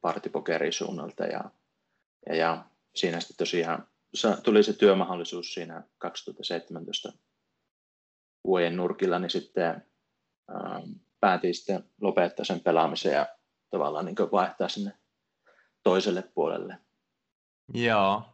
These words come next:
Speaker 2: no tartutaan sit heti tuohon partiin, minkä otitkin jo tuossa nyt esille, ja miten se lähti sit etenee? Sanoit, että joku kontakti oli sinne, niin miten se lähti etenee, ne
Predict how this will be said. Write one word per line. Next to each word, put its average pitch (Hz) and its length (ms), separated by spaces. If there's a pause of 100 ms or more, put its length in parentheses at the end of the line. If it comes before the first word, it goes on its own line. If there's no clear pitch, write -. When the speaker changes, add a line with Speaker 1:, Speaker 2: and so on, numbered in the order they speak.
Speaker 2:
no - 160
tartutaan 120 520
sit 120 180
heti 120 300
tuohon 110 520 (1300)
partiin, 110 580
minkä 101 300
otitkin 107 400
jo 104 80
tuossa 110 220
nyt 107 140
esille, 107 580
ja 98 220 (220)
miten 123 240
se 110 120
lähti 104 320
sit 98 160
etenee? 90 640 (800)
Sanoit, 101 300
että 104 140
joku 104 220
kontakti 95 560
oli 87 200
sinne, 80 360
niin 87 100
miten 98 240
se 98 160
lähti 95 300
etenee, 92 500
ne 98 240